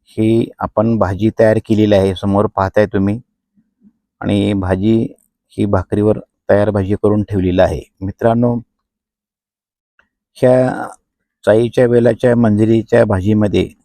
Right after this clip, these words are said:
बहुत भरपूर प्रकारची पोषण मूल्य असल्यामुळे ही भाजी आरोग्यासाठी खाणं हितावह आहे. ही भाजी पावसाळ्याच्या मध्यांतरानंतर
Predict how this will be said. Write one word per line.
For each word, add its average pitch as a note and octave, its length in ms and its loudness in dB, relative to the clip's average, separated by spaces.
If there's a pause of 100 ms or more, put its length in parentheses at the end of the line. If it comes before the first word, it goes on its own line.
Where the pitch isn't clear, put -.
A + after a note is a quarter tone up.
(760)
बहुत G#2 300 0 (320)
भरपूर G#2 380 -2
प्रकारची A2+ 600 0
पोषण G#2+ 340 -2
मूल्य G#2 320 0
असल्यामुळे F#2+ 540 0
ही G#2+ 220 -6
भाजी G#2 460 2 (920)
आरोग्यासाठी G#2 600 0
खाणं G#2 340 -2 (160)
हितावह G2+ 600 0
आहे. E2+ 300 -4 (840)
ही B2 140 4
भाजी A#2 380 2
पावसाळ्याच्या A#2 880 2
मध्यांतरानंतर G#2+ 1080 0